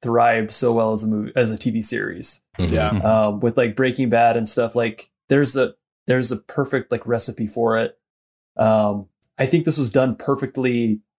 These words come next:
Speaker 1: fine as a movie. Like, it didn't, it doesn't, it wouldn't be better, I should, I should say, as a series. Um, but I think it absolutely could be if it were a se-, if there were a sequel. Um,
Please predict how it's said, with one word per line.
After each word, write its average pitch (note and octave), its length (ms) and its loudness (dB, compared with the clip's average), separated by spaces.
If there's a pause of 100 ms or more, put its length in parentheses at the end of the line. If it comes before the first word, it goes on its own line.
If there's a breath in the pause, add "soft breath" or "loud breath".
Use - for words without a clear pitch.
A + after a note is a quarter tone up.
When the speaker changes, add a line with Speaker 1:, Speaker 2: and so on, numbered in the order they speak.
(140)
Speaker 1:
fine A#2 340 2
as A2 220 -2
a A2 40 -2
movie. G#2+ 520 -2 (140)
Like, A2 180 0
it C3 80 4
didn't, C3 240 0 (320)
it - 40 -6
doesn't, C3+ 360 0
it D3 80 4
wouldn't C#3+ 300 4
be C#3 100 4
better, A#2 460 2
I A#2 200 -2
should, - 280 -4
I B2+ 100 0
should A2+ 180 -4
say, A2+ 240 2
as G#2+ 140 0
a A2 60 -2
series. B2+ 680 0 (440)
Um, A2 520 2 (300)
but C#3+ 220 4
I B2+ 100 -2
think B2 260 0
it A#2+ 80 -2
absolutely A#2 460 0
could A2+ 260 -4
be A2+ 340 -2 (440)
if C3 180 0
it C3 60 6
were B2+ 260 4
a A2+ 80 6
se-, - 280 2
if C3+ 100 -2
there D#3+ 140 6
were D3 120 4
a A#2+ 60 2
sequel. C3+ 720 2 (100)
Um, A#2+ 460 0